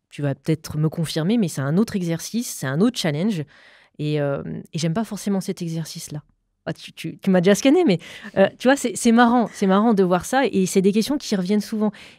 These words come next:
Et j'ai des collaboratrices, des collaborateurs qui adorent, c'est des super conférenciers. Et en interview, c'est des enfants, ils m'ont dit, « Ah non, je fais pas de podcast avec toi, je suis trop stressée. »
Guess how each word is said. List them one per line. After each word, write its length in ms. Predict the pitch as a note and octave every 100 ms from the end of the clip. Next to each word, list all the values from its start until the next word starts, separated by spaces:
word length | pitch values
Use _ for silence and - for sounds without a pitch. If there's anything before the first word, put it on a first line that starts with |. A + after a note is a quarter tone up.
| -
Et 140 | F3
j'ai 260 | D#3+ E3+ B3
des 140 | G#3+
collaboratrices, 640 | G3 F3 D#3 D3+ D3 - A3
des 100 | F3+
collaborateurs 580 | D#3+ D3 C3+ C3+ G3+ -
qui 140 | -
adorent, 280 | D#3+ F3 -
c'est 160 | -
des 100 | C3+ -
super 540 | - - F3+ - -
conférenciers. 560 | E3+ - D3+ D#3 B3+ C#4 _ _ _ _ -
Et 200 | E3 - _ _ _ -
en 120 | G3+
interview, 500 | A3 G#3 F3 E3 F#3+
c'est 160 | B3+ E3+
des 200 | D3+ D#3
enfants, 280 | D3+ C#3+ G#3
ils 80 | E3+
m'ont 100 | C#3+
dit, « 100 | -
Ah 80 | F3+
non, 180 | G#3 G#3+
je 60 |
fais 80 | -
pas 80 | -
de 60 |
podcast 360 | - - E3+ -
avec 180 | D3+ -
toi, 280 | - - G3+
je 60 | F#3
suis 80 | -
trop 180 | -
stressée. » 580 | - - F#3 - - -